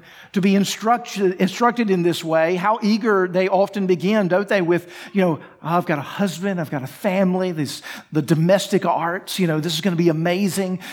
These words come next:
And then they get a few years in and this husband is a problem. He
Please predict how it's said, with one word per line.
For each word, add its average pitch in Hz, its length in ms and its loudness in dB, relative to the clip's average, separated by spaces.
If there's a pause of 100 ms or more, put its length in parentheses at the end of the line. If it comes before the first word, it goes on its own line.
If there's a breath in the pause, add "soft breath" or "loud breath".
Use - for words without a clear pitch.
(160 loud breath)
And 170 160 4
then 170 80 2
they 170 100 2
get 175 220 2
a 170 40 4
few 170 220 -2
years 175 340 2
in 180 280 0
and 143 180 -2
this 151 120 -4
husband 147 520 -4
is 135 380 -4
a 127 80 -4
problem. 156 840 -2 (160)
He 156 600 0